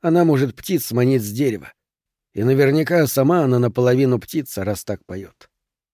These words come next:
Голос всё выше, выше, до облаков, выше и выше, прямо Богу в уши. «Ты наверняка наполовину птица, птица,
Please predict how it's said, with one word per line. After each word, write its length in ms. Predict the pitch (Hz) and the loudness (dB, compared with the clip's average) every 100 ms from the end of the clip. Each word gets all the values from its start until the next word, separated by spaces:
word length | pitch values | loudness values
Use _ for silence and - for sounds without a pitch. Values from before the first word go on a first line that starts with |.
| _ _ 95 | _ _ 0
Голос 320 | 160 151 123 | 2 4 0
всё 260 | - 117 | -2 -4
выше, 520 | 104 113 185 151 - 98 | -2 2 2 0 -4 -10
выше, 560 | 87 151 170 - 117 | -2 2 2 0 -4
до 180 | 104 127 | 0 2
облаков, 580 | 120 131 120 180 165 - - _ _ _ | 4 2 2 2 2 0 -18 _ _ _
выше 540 | 82 160 190 - 131 123 | -2 2 2 0 2 2
и 40 | |
выше, 400 | 117 208 151 120 | 2 0 -2 -2
прямо 400 | 104 202 165 151 | -2 -2 0 0
Богу 380 | 131 175 147 143 | 2 2 2 0
в 100 | 120 | -2
уши. 240 | 107 - _ _ _ _ _ _ _ _ _ | -6 -12 _ _ _ _ _ _ _ _ _
«Ты 160 | 175 | 0
наверняка 680 | 180 180 175 160 160 135 175 | 4 6 6 6 4 4 6
наполовину 640 | 165 156 156 143 143 151 139 | 6 4 4 4 4 4 0
птица, 600 | - 131 156 - 117 87 _ | -2 0 0 2 -4 -4 _
птица, 460 | - 98 - - | -10 -10 -10 -18